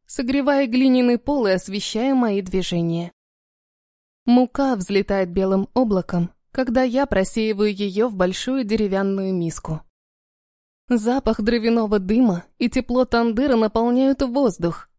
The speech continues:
смешиваясь с предвкушением свежего хлеба. Сегодня я испеку чурек, пышный и ароматный,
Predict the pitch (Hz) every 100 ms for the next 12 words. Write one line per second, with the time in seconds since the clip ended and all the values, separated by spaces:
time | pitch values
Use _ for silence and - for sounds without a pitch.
0 | _ - - 277 294 196 180 175 - -
1 | - - 247 - 247 - 277 269 247 240
2 | - 226 214 202 196 202 175 165 165 _
3 | _ _ _ _ _ _ - - 214 190
4 | 269 294 285 254 285 - 254 - 262 277
5 | - 285 294 285 - - - _ - 311
6 | - 185 180 214 214 214 220 262 262 175
7 | 165